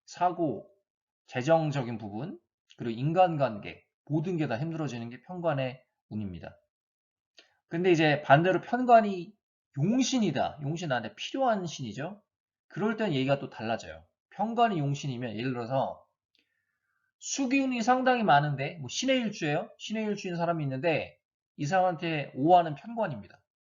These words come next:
그러면은 신의 일주인데 또 수가 많아요. 뭐 개수도 있고 자수도 있고 많은데 오화가 왔으면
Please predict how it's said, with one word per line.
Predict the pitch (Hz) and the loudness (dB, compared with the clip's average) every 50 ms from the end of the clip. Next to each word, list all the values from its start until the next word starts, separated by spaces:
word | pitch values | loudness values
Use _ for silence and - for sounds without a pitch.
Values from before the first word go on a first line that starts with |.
| _ _ _ _ _ _ _ _ _ _ _ _ _ _ _ _ _ _ _ _ _ _ _ _ _ _ _ | _ _ _ _ _ _ _ _ _ _ _ _ _ _ _ _ _ _ _ _ _ _ _ _ _ _ _
그러면은 | _ - 165 170 175 175 180 175 170 156 - - - _ _ _ _ _ _ _ - | _ 0 2 4 6 6 6 6 4 2 0 -6 -14 _ _ _ _ _ _ _ -12
신의 | - - - 233 240 240 240 240 | -6 -4 0 2 2 4 4 4
일주인데 | 233 226 214 - - - 208 208 202 202 196 196 196 185 214 226 226 233 233 226 220 - - _ _ _ _ _ _ _ _ _ _ _ _ _ _ _ _ _ _ _ _ _ - | 2 2 0 0 0 0 2 4 4 4 4 2 4 6 6 6 6 6 2 0 -4 -10 -14 _ _ _ _ _ _ _ _ _ _ _ _ _ _ _ _ _ _ _ _ _ -2
또 | 220 | -2
수가 | 202 - - - - 269 294 277 | -2 0 0 2 6 8 8 10
많아요. | 202 160 147 151 156 160 160 151 | 10 8 6 6 6 4 4 4
뭐 | 143 143 139 | 2 0 -2
개수도 | - - 143 143 143 170 156 170 | -2 -2 -4 -4 -4 -4 -4 -6
있고 | 165 160 165 151 | -4 -4 -6 -4
자수도 | - 139 139 - - - - | -2 -2 -4 -4 -6 -12 -12
있고 | 151 - 151 | -10 -6 -4
많은데 | 120 127 139 151 180 185 185 180 180 196 202 196 - - - - - - | -2 0 0 0 0 -2 -4 -4 -4 -4 -4 -4 -6 -10 -14 -14 -6 0
오화가 | 165 175 214 226 220 214 214 185 | 4 8 8 8 8 8 4 2
왔으면 | 151 - 127 127 - - 180 175 180 196 190 160 117 90 90 | 2 2 0 0 -4 -8 -10 -8 -4 -2 -2 -2 -2 -6 -10